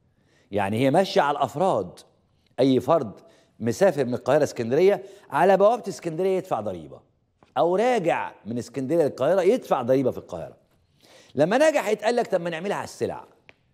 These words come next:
السلع اللي بتخش، أكل، شرب، قطن، صوف، مش أي حاجة، أي حاجة عليها ضريبة. مش أنا اللي بقول الكلام ده،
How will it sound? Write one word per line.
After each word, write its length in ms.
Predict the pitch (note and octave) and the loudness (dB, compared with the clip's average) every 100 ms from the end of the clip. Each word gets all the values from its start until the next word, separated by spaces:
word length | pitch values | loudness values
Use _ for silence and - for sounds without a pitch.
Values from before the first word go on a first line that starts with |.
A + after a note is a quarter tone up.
| _ _ _ | _ _ _
السلع 380 | A2 - G#3+ D#3+ | -10 0 2 2
اللي 100 | B2+ | -2
بتخش، 460 | G#2 - G2+ - - | -8 -8 -8 -8 -4
أكل، 360 | C#3 - G2+ | -4 -4 -10
شرب، 360 | - C3 G#2 E2+ | -4 -2 -2 -6
قطن، 380 | A2 B2 - G2+ | -4 -6 -6 -14
صوف، 400 | - A#2+ G2+ G#2 | -8 -8 -8 -6
مش 340 | A#2 - - | -6 -6 -10
أي 240 | D3 F3+ | -6 -4
حاجة، 460 | A#2+ A#2+ G#2 E2 D#2 - - - - | -4 -6 -6 -6 -12 -14 -20 -8 2
أي 200 | C4+ B3 | 2 2
حاجة 280 | F3 A3 F3+ | 0 -2 0
عليها 260 | D#3 E3 | 0 0
ضريبة. 380 | C#3 C3+ B2+ G2 | 0 0 -2 -4
مش 180 | G#2 C#3 | -4 -2
أنا 100 | A#3+ | 2
اللي 120 | G#3 | 4
بقول 140 | G3 A3 | 4 4
الكلام 300 | - G#3 G3+ | 2 0 2
ده، 220 | G3 | 2